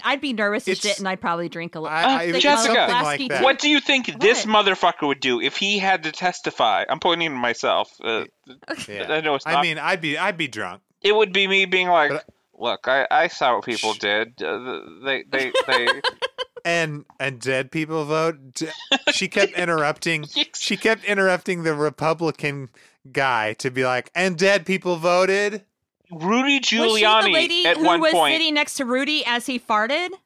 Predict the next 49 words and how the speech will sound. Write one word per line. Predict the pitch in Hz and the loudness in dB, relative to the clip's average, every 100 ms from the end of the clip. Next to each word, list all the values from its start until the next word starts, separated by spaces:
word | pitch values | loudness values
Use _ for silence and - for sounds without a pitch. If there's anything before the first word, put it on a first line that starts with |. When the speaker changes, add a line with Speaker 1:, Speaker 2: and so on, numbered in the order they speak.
| _ _ - | _ _ -2
Speaker 3:
Yes. | 147 104 - - - | 0 0 -4 -4 2
Uh, | |
I | 262 277 262 240 | 6 8 6 6
don't | 269 | 4
know | 285 262 | 4 4
if | 220 - | 2 0
she | - 220 | -2 -2
was | 226 220 | -4 -6
the | - | -4
one. | 190 196 190 180 170 170 170 _ _ _ _ _ | 0 2 2 -2 -10 -14 -18 _ _ _ _ _
He | - 170 | -8 -4
did | 220 269 | -4 -6
fart | - - 170 98 - _ | -10 -2 0 2 -2 _
at | 113 | -10
<laughs> | |
one | 117 - 226 | -10 -10 -10
point. | - 180 - - - - - | -6 -6 -8 -16 -20 -20 -6
No, | 196 - - - | -2 -2 -2 0
but | 226 | 2
at | 185 | 4
one | 233 269 | 2 0
Speaker 1:
Hmm. | |
Speaker 3:
point, | - 220 214 - | 0 0 0 -6
Speaker 2:
Oh, | |
Speaker 3:
Rudy | 156 208 226 180 | 0 0 2 -2
Speaker 2:
God. | - 92 | -4 -2
Speaker 3:
puts | 214 240 | -2 -2
his | 190 | -4
hand | - 180 185 | 0 0 2
over | 175 139 123 | 0 0 -2
and, | - 139 | -2 -2
like, | 131 127 - | 0 0 -4
tries | - 151 160 | -2 -2 0
to, | - | -2
like, | 170 135 - | 0 -2 -2
tap | - 120 - | 0 0 0
her | 175 170 | -2 0
to, | 147 | 0
like, | 117 113 | 0 0
be | 127 | -4
Speaker 2:
Yeah, | 113 | -2
Speaker 3:
like, | 107 104 - | -2 -2 -6
Speaker 2:
he | 160 | -6
Speaker 3:
"Knock | 143 143 | 2 2
Speaker 2:
tries | 143 | 4
Speaker 3:
it | 139 | 4
Speaker 2:
to | |
s-, | 127 | 4
Speaker 3:
off," | 202 - | 4 0